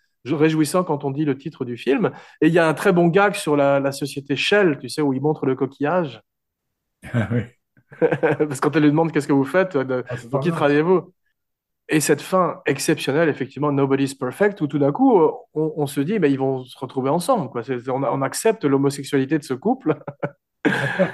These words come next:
Speaker 2: qu'il y a, il y a pas un argument qui puisse émousser la passion de, de, du milliardaire, là. Il y en a pas.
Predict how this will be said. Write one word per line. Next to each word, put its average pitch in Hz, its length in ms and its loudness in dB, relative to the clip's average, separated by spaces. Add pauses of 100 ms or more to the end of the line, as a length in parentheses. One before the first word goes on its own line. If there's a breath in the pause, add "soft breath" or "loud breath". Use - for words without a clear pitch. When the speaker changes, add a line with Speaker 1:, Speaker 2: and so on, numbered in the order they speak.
(100)
Speaker 2:
qu'il 165 300 0
y 160 80 0
a, 180 60 0
il 170 60 -2
y 165 60 0
a 165 80 0
pas 190 180 2
un 165 220 2
argument 156 480 2
qui 143 140 -6
puisse 131 260 -6
émousser 151 480 0
la 135 80 2
passion 143 540 -2
de, 104 260 -6
de, 110 160 -6
du 117 160 -2
milliardaire, 120 680 0
là. 92 320 -12
Il 123 60 -8
y - 20 -4
en 139 40 0
a 147 100 0
pas. 165 800 2